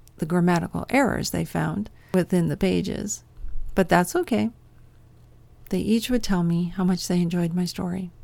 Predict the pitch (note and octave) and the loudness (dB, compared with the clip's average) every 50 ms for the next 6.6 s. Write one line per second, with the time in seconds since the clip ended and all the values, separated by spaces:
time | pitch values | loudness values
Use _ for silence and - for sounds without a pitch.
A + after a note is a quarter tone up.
0 | - - - - - - - - - - F#3 F3 E3+ F3+ D#3+ - - G#3 G#3 G#3+ | -18 -20 -20 -20 -20 -20 -20 -10 -4 -2 0 0 0 0 -2 -4 -2 0 0 0
1 | G#3+ - - - - G3 F#3 F#3 F#3 F#3 F#3+ G3 - - - - G#3+ F#3+ - G3+ | 0 -4 -8 -6 -2 -2 0 0 0 -2 -4 -6 -10 -6 0 2 2 2 2 0
2 | - - F#3 F#3 F3+ - F3 E3 - - F3 G3 G3+ - - - - - - - | -2 0 2 0 0 0 -2 -2 -2 -2 -2 -4 -6 -10 -16 -20 -20 -20 -20 -18
3 | - - - - - - - - - - - - - - - - - B3+ B3+ - | -18 -18 -20 -20 -20 -20 -20 -20 -20 -20 -20 -20 -20 -20 -8 -2 0 0 2 2
4 | C#4+ C4+ B3+ G3 F3 E3+ E3+ E3+ F3 F#3+ - - - - - - A3 A3+ B3 - | 2 0 2 0 0 0 0 -2 -2 -6 -8 -12 -20 -20 -8 -2 0 0 2 2
5 | C#4 C4+ B3+ B3+ B3 A#3 - A3+ G#3 - G#3+ F#3+ F#3 F3+ F#3+ - F#3 F3 F3 F3+ | 2 0 2 0 0 2 2 0 0 0 0 0 0 0 0 -2 -2 0 0 0
6 | F3+ - - F#3 F3+ F3 - - - G#3 G3+ | -2 -2 -4 -4 -4 -4 -6 -10 -12 -14 -16